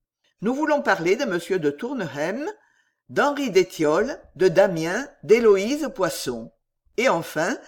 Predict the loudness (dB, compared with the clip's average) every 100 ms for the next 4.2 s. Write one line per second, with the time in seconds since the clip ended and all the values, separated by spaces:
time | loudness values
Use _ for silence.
0 | -14 4 4 6 4 4 0 -2 -2 -2
1 | 0 -2 -2 -4 0 0 2 -2 0 -4
2 | -4 -12 _ -8 -2 -2 0 0 2 0
3 | -4 2 2 4 0 0 -2 -2 -2 -4
4 | -10 -10